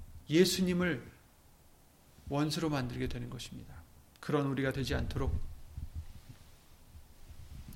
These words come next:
예수 이름으로 말씀을 통해서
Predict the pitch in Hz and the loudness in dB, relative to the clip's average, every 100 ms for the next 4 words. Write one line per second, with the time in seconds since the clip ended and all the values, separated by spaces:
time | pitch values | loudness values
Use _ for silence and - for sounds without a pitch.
0 | - - - - - - - - 135 120 | -10 -10 -16 -16 -16 -18 -18 -10 -4 -2
1 | - 127 120 120 120 127 139 - 160 151 | -2 -2 -2 -2 0 2 4 4 4 4
2 | 147 151 131 - 156 175 | 2 2 0 2 2 2